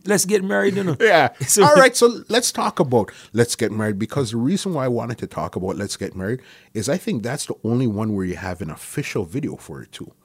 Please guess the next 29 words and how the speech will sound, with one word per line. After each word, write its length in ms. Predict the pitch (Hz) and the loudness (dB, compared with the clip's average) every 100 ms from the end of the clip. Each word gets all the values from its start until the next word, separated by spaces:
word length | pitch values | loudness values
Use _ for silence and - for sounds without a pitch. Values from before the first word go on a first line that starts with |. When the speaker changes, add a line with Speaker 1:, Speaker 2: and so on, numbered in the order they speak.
| _ | _
Speaker 1:
Yes, 200 | - 113 | -12 -10
sir. 180 | 107 101 | -10 -10
Speaker 2:
That's 220 | 110 123 - | -4 -2 0
your 100 | 113 | 0
only 240 | 139 135 | 2 0
song 320 | - 120 104 | -2 -4 -6
with 140 | 90 - | -6 -8
an 100 | 82 | -12
official 360 | - 110 98 | -8 -8 -6
Speaker 1:
Yeah. 40 | 87 | -6
Speaker 2:
video 200 | 98 76 | -6 -8
to 100 | - | -12
go 80 | 82 | -12
with 180 | 67 - | -12 -12
Speaker 1:
Yes, 60 | - | -12
Speaker 2:
it. 40 | |
Speaker 1:
sir. 40 | - - - | -14 -18 -20
Speaker 2:
So 120 | - | -4
let's 120 | 170 - | -4 -4
talk 240 | - 131 | -8 -6
about 200 | 104 85 | -6 -6
how 100 | 87 | -8
that 120 | 76 | -10
song 260 | - 69 67 | -10 -10 -12
came 200 | - - | -12 -12
around. 200 | - - _ _ _ _ _ _ - | -16 -20 _ _ _ _ _ _ -14
Speaker 1:
All 80 | 123 | -12
right. 360 | 110 117 139 _ | -8 -8 -10 _
Well, 340 | 117 113 104 | -6 -6 -6